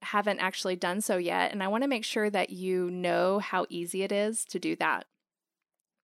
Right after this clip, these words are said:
If you're listening on iTunes, for example, in the lower right-hand corner, there's three dots that when you click on it, will pull up a menu,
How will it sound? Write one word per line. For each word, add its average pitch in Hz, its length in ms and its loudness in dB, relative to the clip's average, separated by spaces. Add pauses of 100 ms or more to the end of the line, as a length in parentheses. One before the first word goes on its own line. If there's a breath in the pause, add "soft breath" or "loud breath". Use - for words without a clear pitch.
If 208 180 -4
you're 202 120 2
listening 196 400 -2
on 180 120 0
iTunes, 233 580 -2
for 269 120 0
example, 277 680 -2 (460 loud breath)
in 208 80 -6
the 185 120 4
lower 180 320 4
right-hand 185 540 0
corner, 185 460 -2
there's 180 400 -2 (220)
three 190 360 -4
dots 180 720 2 (100)
that 180 480 2 (100)
when 190 180 -6
you 170 100 -4
click - 280 -4
on 185 140 2
it, 180 120 0
will 180 120 0
pull 196 240 -2
up 180 140 0
a 175 80 0
menu, 175 640 0